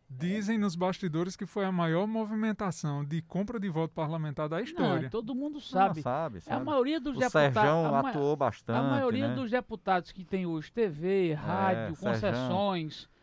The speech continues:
Speaker 3: Exatamente
Speaker 2: Isso era,
Speaker 3: porque
Speaker 2: isso era
Speaker 3: e-,
Speaker 2: uma
Speaker 3: ele era o ministro da, da, da, das
Speaker 2: Comunicações.
Speaker 3: comunicações e saiu distribuindo não só dinheiro, como concessão
Speaker 2: É,
Speaker 3: também, né?
Speaker 2: agora um adendo. É muito pouco também, quatro anos, pra você fazer um trabalho que tenha início,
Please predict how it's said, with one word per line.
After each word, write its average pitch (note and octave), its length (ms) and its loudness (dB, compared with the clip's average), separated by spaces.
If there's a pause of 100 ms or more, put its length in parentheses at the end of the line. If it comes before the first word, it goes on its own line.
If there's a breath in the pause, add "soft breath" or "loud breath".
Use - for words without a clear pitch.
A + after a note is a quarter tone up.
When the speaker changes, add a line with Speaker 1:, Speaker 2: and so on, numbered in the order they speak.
(140)
Speaker 3:
Exatamente D3 480 0
Speaker 2:
Isso A3+ 100 -6
era, - 80 2
Speaker 3:
porque D#4+ 380 2
Speaker 2:
isso - 100 0
era D4+ 80 2
Speaker 3:
e-, C3+ 80 2
Speaker 2:
uma C#3+ 220 2
Speaker 3:
ele D#3 160 2
era D3 120 4
o C#3 60 -2
ministro B2 380 -4
da, G#2 200 -2
da, G2 220 -4
da, G2 260 -4
das G2+ 160 -6
Speaker 2:
Comunicações. G3+ 560 -2
Speaker 3:
comunicações G3 360 -2
e G3+ 120 -8
saiu F3+ 220 -2
distribuindo D#3 680 -6
não G3+ 140 -2
só D3+ 220 0
dinheiro, F3 360 -2
como C#4+ 180 -6
concessão D4+ 500 -2
Speaker 2:
É, - 20 0
Speaker 3:
também, F3+ 380 -2
né? G#2 80 -2
Speaker 2:
agora A#3 280 0
um C4 120 -4
adendo. F3 480 -2 (260)
É A3 140 4
muito C4 440 -4
pouco A3 360 -2
também, F#3+ 260 -4
quatro G#3 380 -4
anos, F#3 540 -2 (440 soft breath)
pra G3+ 140 -6
você G3+ 320 -6
fazer F#3 280 0
um G3+ 80 -4
trabalho F3 640 2
que F#3 320 -4 (160)
tenha A#3+ 240 -2
início, F#3+ 680 -2